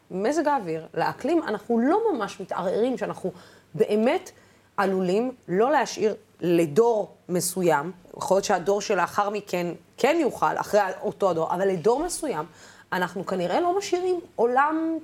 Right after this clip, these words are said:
טוב שאפשר לחיות בו, או שאפשר לנשום בו בכלל.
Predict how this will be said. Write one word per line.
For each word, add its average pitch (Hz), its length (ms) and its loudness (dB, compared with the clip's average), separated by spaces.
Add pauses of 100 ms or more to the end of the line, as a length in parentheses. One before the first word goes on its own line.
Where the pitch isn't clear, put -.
טוב 311 320 0
שאפשר 269 340 -2
לחיות 277 360 -2
בו, 320 260 2
או 202 100 0
שאפשר 226 280 0
לנשום 233 420 0
בו 165 100 -2
בכלל. - 320 -12